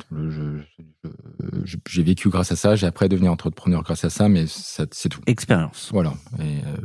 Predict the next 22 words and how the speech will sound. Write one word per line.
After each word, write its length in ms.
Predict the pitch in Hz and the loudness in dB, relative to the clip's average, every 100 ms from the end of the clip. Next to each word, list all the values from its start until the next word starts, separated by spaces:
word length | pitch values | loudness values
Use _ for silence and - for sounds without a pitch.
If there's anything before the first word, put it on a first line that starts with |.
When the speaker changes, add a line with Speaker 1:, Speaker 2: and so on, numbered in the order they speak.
| - | -8
Speaker 1:
pour 100 | - | -2
le 80 | 95 | 2
coup, 220 | 180 156 | 4 4
expérience 460 | 98 - 104 113 - | 4 2 4 4 2
très 200 | 120 101 | 2 4
intéressante, 540 | 95 92 92 - 185 | 4 4 4 4 2
parce 160 | 110 - | 0 -4
qu'on 280 | 85 80 85 | -2 0 4
voit 180 | 104 | 4
aussi 240 | 127 98 117 | 4 4 2
qu'on 140 | 90 | 0
peut 80 | - | 0
vendre, 220 | 78 123 | 2 4
d'ailleurs, 260 | 117 85 117 | 6 6 4
en 80 | 90 | 4
fait, 240 | 120 120 | 0 0
et 80 | 73 | -2
puis, 320 | - - 71 | -4 -4 -4
euh, 400 | 135 131 135 71 139 | -2 -4 -4 -6 -8
puis 200 | - 135 | -10 -4
voilà, 140 | 143 160 | 2 2
quoi. 200 | 180 76 | 2 -2